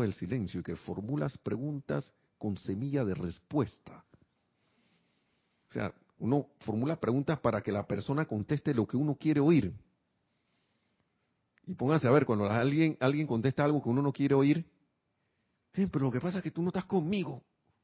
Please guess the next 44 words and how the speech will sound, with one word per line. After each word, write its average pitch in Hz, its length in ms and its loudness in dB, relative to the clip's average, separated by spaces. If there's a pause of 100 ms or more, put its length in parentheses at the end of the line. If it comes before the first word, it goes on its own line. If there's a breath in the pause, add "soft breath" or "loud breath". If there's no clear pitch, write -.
(140)
tú 185 80 -4
no 190 100 2
me 165 80 -2
apoyas". 151 720 0 (1600)
Entonces, - 160 -8
¿para 87 140 -6
qué? 160 140 -2
Pregunta. - 840 -2
<laughs> - 640 2 (720 soft breath)
Y 110 60 -4
por 107 160 0
eso 117 140 2
es 139 40 -4
que 143 60 2
uno, 170 300 2 (340)
a 110 80 -2
veces 120 260 2
uno, 165 420 2 (100)
eh, 113 180 0
a 110 40 2
veces 127 220 2
yo 156 100 4
he - 20 0
tomado 160 280 0
la, 101 240 2
eh, 107 80 0
que, 98 100 -4
eh, 87 120 -6 (240)
le 92 100 -4
digo 117 160 0
a 143 40 4
la 120 80 4
gente, 131 180 0
"¿Tú 107 80 -10
estás 127 160 -4
seguro 147 240 0
que 107 60 -2
yo 110 80 0
quiero 139 200 -2
que, 107 140 -4
que - 140 -10
yo - 40 -4
te 131 120 -4
conteste?" 101 440 -8